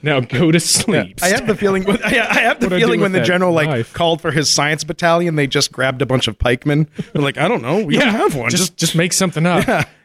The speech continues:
Speaker 1: It's, it's all good. Just go to sleep, General."
Speaker 2: <laughs>
Speaker 1: All right. Shh. This is
Speaker 2: Uh,
Speaker 1: great. This was a great purchase.
Speaker 2: <laughs> Um, in fifteen sixty-one, uh, over two hundred cylid-, cylindrical objects were reported as spinning in the sky over Nuremberg, Germany.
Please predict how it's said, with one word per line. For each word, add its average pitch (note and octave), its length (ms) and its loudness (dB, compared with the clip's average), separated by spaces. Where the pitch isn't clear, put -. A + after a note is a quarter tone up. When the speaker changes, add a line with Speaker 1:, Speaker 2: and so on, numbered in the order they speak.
Speaker 1:
It's, C#3+ 320 -4
it's C#3 160 -2
all D#3+ 240 2
good. D3+ 540 0
Just - 220 -2
go B2+ 120 2
to C3+ 100 2
sleep, C3+ 340 0
General." G#2+ 260 0
Speaker 2:
<laughs> - 20 2
Speaker 1:
All A#2+ 60 2
right. A#2+ 580 -2
Shh. - 680 0
This G#2+ 100 -10
is C3 80 -2
Speaker 2:
Uh, C3+ 60 0
Speaker 1:
great. G#2+ 240 -2
This A2 160 0
was A#2 120 0
a G#2+ 40 -2
great G#2 240 -2
purchase. - 340 -12
Speaker 2:
<laughs> - 320 -20
Um, D3+ 400 0
in E3 160 2
fifteen A3 400 0
sixty-one, D#3 800 0
uh, B2+ 240 0
over D3+ 180 2
two B3 280 -2
hundred F#3 340 0
cylid-, F3+ 540 -2
cylindrical F#3+ 600 0
objects C#3 400 0
were D3 60 -2
reported C#3+ 460 0
as C3 100 4
spinning G3 400 2
in E3 120 2
the D3 80 2
sky F#3 280 0
over C#3 240 4
Nuremberg, C3 600 2
Germany. A#2 420 -2